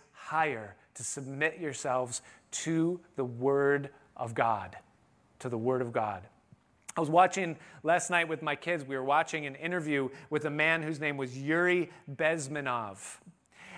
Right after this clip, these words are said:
And he was a K J B defector. He defected from the Soviet Union in nineteen seventy.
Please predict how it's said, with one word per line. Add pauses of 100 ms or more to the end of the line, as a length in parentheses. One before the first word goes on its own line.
And
he
was (160)
a (120)
K
J
B
defector. (220)
He
defected
from
the
Soviet
Union
in
nineteen
seventy.